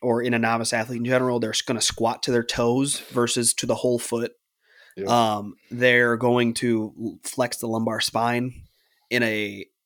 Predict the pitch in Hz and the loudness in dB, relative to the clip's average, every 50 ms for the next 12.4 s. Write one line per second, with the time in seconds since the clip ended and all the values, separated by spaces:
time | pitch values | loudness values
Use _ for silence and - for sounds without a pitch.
0 | _ - 120 123 123 127 123 131 - 117 117 120 127 127 107 117 127 120 - 143 | _ -8 -4 0 0 0 0 0 -2 -2 0 0 0 0 0 -2 -2 0 2 2
1 | 127 120 113 117 - 107 104 113 117 120 120 120 - 120 110 - - - 110 110 | 2 2 2 0 -2 -4 0 2 2 0 0 0 -2 -4 -4 -4 -4 -4 -2 -2
2 | 113 117 123 123 120 120 120 117 - 123 - - 135 117 - - 117 110 123 127 | 0 0 0 0 0 0 0 -2 -4 -4 -2 -2 -2 -2 -2 -2 -2 0 0 0
3 | 123 120 120 - - - 131 127 135 139 135 107 - 127 107 107 117 117 113 113 | 0 0 0 -2 0 0 2 4 4 4 2 2 0 2 4 4 4 4 4 2
4 | 117 110 110 117 131 - 131 131 127 120 113 120 107 117 123 117 117 120 113 - | 0 0 0 0 -2 -2 0 0 0 2 2 0 0 2 2 2 0 0 0 0
5 | - - - 113 110 117 117 120 120 123 120 120 110 110 104 117 113 117 - - | -2 -2 -2 -4 -4 -2 -2 -2 -2 0 0 -2 -2 -2 -2 -2 -2 -2 -2 0
6 | 120 113 - - - 127 123 123 123 127 120 120 120 120 127 131 135 135 - - | 0 0 2 0 0 0 0 0 0 0 0 0 2 2 2 2 2 0 0 -4
7 | - 117 110 107 104 107 113 - - - - - - - _ _ - 113 113 127 | -6 -8 -8 -8 -8 -10 -10 -14 -16 -18 -18 -18 -18 -20 _ _ 0 2 4 4
8 | 139 139 127 - - 127 110 104 107 107 104 104 - - - - - 117 113 - | 4 4 2 2 2 0 0 0 0 -2 -2 -2 -2 -2 -4 -2 0 2 2 2
9 | - - - - - - 113 113 120 131 135 131 127 - - 139 127 117 120 120 | 0 0 -4 -6 -6 -4 0 2 4 4 4 4 2 4 6 6 6 6 4 2
10 | 120 110 - - - 123 123 127 120 123 123 120 120 123 117 123 117 113 104 110 | 0 -2 -4 -2 0 0 2 2 2 0 0 -2 -2 -4 -4 -4 -6 -4 -2 0
11 | 117 120 - - - - 117 120 117 120 - 127 127 120 123 123 117 - 117 - | 0 0 0 -2 -8 -10 -6 -4 -4 -4 -4 -6 -6 -4 -4 -4 -4 -6 -8 -8
12 | - 113 113 - - 120 117 127 | -8 -8 -8 -6 -6 -6 -6 -6